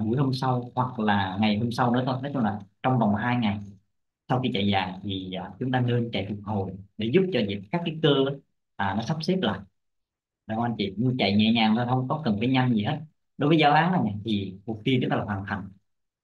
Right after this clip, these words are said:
Anh chị đừng đặt mục tiêu là tốc độ, mà hãy đặt mục tiêu mình hoàn thành đi. Mình có thể mình chạy cứ thông dong cũng được, à, tám phút một ki-lô-mét, mình chín phút một ki-lô-mét cũng được, mười phút cũng được.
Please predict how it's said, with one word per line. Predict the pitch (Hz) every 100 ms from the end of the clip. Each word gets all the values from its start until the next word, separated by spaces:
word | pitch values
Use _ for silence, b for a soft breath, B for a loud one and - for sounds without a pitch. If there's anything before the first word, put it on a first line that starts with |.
| -
Anh | 127 127
chị | 104
đừng | 113 107
đặt | 104
mục | 117 -
tiêu | 127
là | 107
tốc | - 180
độ, | 110 90 104
mà | 104
hãy | 104
đặt | 131 131
mục | 104 113
tiêu | 117
mình | 104
hoàn | 110 104
thành | 104 101 107
đi. | 110 - - _ _ -
Mình | 120 104
có |
thể | 156
mình | 143 107 -
chạy | - 190 -
cứ | 190
thông | 170 165 160
dong | 156 156
cũng | 175
được, | 113 - -
à, | 104 -
tám | 143 170
phút | 196 113
một | 98 - _ _ _ _ -
ki-lô-mét, | 127 127 139 117
mình | 104 -
chín | 165
phút | 196 135
một | 98
ki-lô-mét | 120 123 139
cũng | 127
được, | 101 - _ _ _ _
mười | 123 120 104
phút | 170
cũng | 147 151
được. | 104